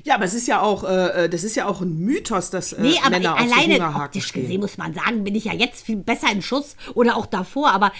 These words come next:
Speaker 2: diese Phase, wo ich wirklich viel Margarita mit abends dann noch, äh, runde Currywurst, äh, Schnecken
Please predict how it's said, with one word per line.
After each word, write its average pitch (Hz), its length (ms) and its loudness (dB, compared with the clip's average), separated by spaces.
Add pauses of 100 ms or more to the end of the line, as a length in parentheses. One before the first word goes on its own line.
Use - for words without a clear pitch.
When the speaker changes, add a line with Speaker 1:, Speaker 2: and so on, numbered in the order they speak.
(140)
Speaker 2:
diese 294 180 2
Phase, 269 400 0
wo 226 80 0
ich 202 220 -4
wirklich 359 340 -6
viel 311 460 -2 (260)
Margarita 254 540 2 (300)
mit 285 320 2 (120)
abends 262 340 0
dann 233 180 -2
noch, 226 300 -4
äh, 208 200 -2 (280)
runde 240 340 2
Currywurst, 277 720 -4
äh, 233 340 -2 (180)
Schnecken 262 540 0